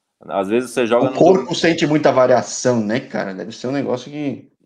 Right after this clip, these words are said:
Speaker 1: Sente bastante. Eu, esse é o pior, porque às vezes você joga no domingo ali com dois mil de altitude, ali cinco graus, porque na altitude faz um pouquinho mais de frio,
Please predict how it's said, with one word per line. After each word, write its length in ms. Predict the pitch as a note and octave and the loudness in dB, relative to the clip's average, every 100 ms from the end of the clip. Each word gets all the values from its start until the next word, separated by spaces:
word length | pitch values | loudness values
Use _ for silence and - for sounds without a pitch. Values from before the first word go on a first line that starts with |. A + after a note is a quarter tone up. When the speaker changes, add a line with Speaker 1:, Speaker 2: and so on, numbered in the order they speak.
| _ _ | _ _
Speaker 1:
Sente 400 | - A#2+ A#2+ A#2 | -6 -6 -4 -2
bastante. 540 | A#2 G2+ A2 G2+ G#2 | -2 -2 -6 -8 -10
Eu, 360 | G2+ F2+ F#2+ - | -12 -12 -14 -10
esse 220 | G2+ A2 | -8 -2
é 40 | C#3 | -2
o 60 | |
pior, 300 | - C3+ B2+ | 0 2 2
porque 200 | B2+ A2 A#2 | 0 -4 -2
às 80 | |
vezes 160 | C3 D3+ | -2 -4
você 100 | D3+ | -2
joga 220 | C#3+ D3+ | 0 -2
no 100 | C#3+ | -6
domingo 360 | B2 A#2+ C3+ C3 | -8 -8 -8 -8
ali 220 | A#2 C3+ | -6 -8
com 440 | - F#2 G2 F#2 F#2+ | -10 -16 -16 -10 0
dois 240 | C3 A#2 | 0 0
mil 500 | G#2+ B2+ C3 A2 F2 E2+ F2+ | -2 -4 -2 -4 -6 -18 -14
de 120 | F2+ | -2
altitude, 600 | G#2 - - A#2 C#3+ B2 | -2 -2 -4 0 0 0
ali 280 | A2+ C3 C3+ | 0 -2 -4
cinco 300 | B2 C3+ A#2 | -6 -10 -4
graus, 800 | A2 A#2 C#3+ D#3+ - _ _ _ | 2 4 4 0 -8 _ _ _
porque 260 | G#2+ G2 A2+ | -14 -10 -8
na 100 | A2 | -8
altitude 360 | G#2 - A#2+ A#2 | -10 -8 -10 -8
faz 160 | A#2 | -10
um 40 | G#2+ | -10
pouquinho 240 | A2 A#2 | -12 -10
mais 140 | A#2 | -10
de 40 | A2 | -10
frio, 300 | B2 C3 | -10 -10